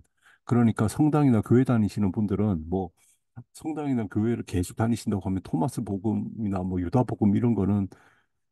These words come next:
뭐, 한 번도 읽어볼 일이 없겠죠. 예, 그 기본적인 성경 안에 포함되어 있지 않으니까요. 제가 지금 저도 이렇게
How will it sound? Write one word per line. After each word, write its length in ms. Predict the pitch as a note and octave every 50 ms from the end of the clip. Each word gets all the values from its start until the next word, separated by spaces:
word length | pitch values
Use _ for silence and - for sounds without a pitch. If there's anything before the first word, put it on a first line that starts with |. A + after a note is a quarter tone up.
| _ -
뭐, 380 | F#2 F#2 F#2+ G2 F#2+ F#2+ F#2
한 200 | F2 - - -
번도 200 | - F#3 - D#3+
읽어볼 480 | D3+ D3 C#3+ C3+ C#3 A#2 A#2+ A2 G#2+ F#2+ -
일이 180 | G#2+ G#2 A#2 G#2
없겠죠. 600 | F2+ - - C3+ - - - E2+ F#2 A2 B2+ C3 _ -
예, 220 | G#2 F#2 F2+ F2 E2+ E2 F#2+ G2 F#2+ _ _ -
그 220 | - G#2 F#2 F#2 F2 - - - _
기본적인 440 | - F#2+ G#2 B2 B2+ A#2+ G#2+ G2+ G2+
성경 400 | - - B2+ A#2+ A2+ A#2 A2+ A2+ - _ _ _ _ _ -
안에 180 | A#2 A2+ G#2 F#2+
포함되어 480 | - - C#3 B2+ A#2+ A#2+ A2+ G#2 G2+
있지 240 | G#2 A2 A2 - G2+
않으니까요. 580 | D#2 D#2 F#2+ B2+ C#3+ B2 - - D#2 D2+ D#2 -
제가 260 | - B2 A#2+ B2+ C3+
지금 220 | A#2+ A#2+ A2 G#2 G2+
저도 360 | - - G3 C3 G#2 A2 B2 _ _ _ _ _ _ - - - - _ _ -
이렇게 460 | - - G2 - - - G2 F#2 F2+